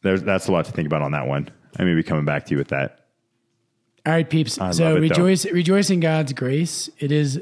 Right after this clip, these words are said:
Speaker 2: freely given, but it does obligate you. It does bind you. It brings you into relationship with him where you're called to live a different kind of life. Um, kind of, yeah, we could go through more examples, but I think you get the point.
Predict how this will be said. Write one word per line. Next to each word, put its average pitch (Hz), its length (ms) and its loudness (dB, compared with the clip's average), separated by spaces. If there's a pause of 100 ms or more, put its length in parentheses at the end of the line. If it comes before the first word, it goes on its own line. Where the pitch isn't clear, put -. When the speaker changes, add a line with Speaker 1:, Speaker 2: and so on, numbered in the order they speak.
Speaker 2:
freely 160 460 0
given, 151 340 2
but 127 100 -2
it 117 60 -6
does 120 160 -4
obligate 131 560 -4
you. 190 180 0
It 165 80 -6
does 117 180 -4
bind 117 360 -4
you. 165 220 2 (800)
It 139 80 -6
brings 147 220 0
you 143 60 2
into 117 120 -4
relationship 151 560 0
with 147 100 0
him 147 160 2
where 135 100 0
you're 127 160 0
called 123 320 -6
to 123 60 -8
live 117 160 -4
a - 20 -10
different 113 300 -8
kind 113 260 -8
of 104 140 -12
life. 101 340 -16 (600)
Um, 113 380 -8 (1200)
kind 151 260 0
of, 127 200 -2
yeah, 120 240 -4
we 135 180 -4
could 139 80 0
go 135 60 -2
through 123 160 -4
more 120 160 -2
examples, 113 500 -6
but 117 240 -10 (480)
I - 20 -16
think 127 140 -6
you 127 80 -10
get 143 80 -2
the 147 80 -2
point. 196 400 0